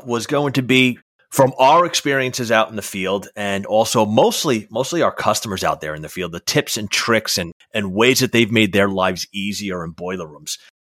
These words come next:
to share with everybody out there. Uh, I'm sure everybody has learned some little tip or trick from somebody else over the years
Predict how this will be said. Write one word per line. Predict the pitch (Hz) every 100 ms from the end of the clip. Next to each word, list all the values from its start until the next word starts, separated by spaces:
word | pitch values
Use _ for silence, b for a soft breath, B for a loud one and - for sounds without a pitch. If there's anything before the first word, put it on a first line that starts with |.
| _
to | - 123
share | - 135 123
with | 117 98
everybody | 90 87 90 85
out | 85 87
there. | 78 71 - _
Uh, | 90 101
I'm | 101
sure | - 113 107
everybody | 117 131 120 123 120
has | 110 107 95
learned | 110 107 -
some | - 117 123
little | 120 113
tip | 104 - 107 -
or | 98
trick | - 104 -
from | 98
somebody | - 98 95 95 90
else | 90 -
over | 95
the | 90
years | 87 90 87 90